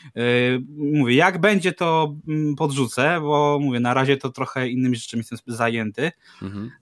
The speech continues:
Speaker 1: E, cały czas głównie montażem jednego filmu, którego ciężko mi skończyć. E, bo tak właśnie się gdzieś tam nim zająłem, że po prostu jak tylko mam czas, to ten, ale padam czasami na,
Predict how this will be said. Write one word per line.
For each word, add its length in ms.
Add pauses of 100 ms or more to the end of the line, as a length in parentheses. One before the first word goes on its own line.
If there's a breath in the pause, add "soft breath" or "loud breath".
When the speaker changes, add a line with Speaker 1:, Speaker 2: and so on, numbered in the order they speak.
Speaker 1:
E, 200
cały 300
czas 180
głównie 300
montażem 520
jednego 420
filmu, 280
którego 440
ciężko 380
mi 100
skończyć. 600 (680 loud breath)
E, 680
bo 140
tak 160
właśnie 240
się 120
gdzieś 120
tam 200
nim 200
zająłem, 460
że 140
po 100
prostu 880 (420)
jak 240
tylko 380
mam 200
czas, 440
to 420 (200)
ten, 180
ale 320 (320)
padam 340
czasami 460
na, 380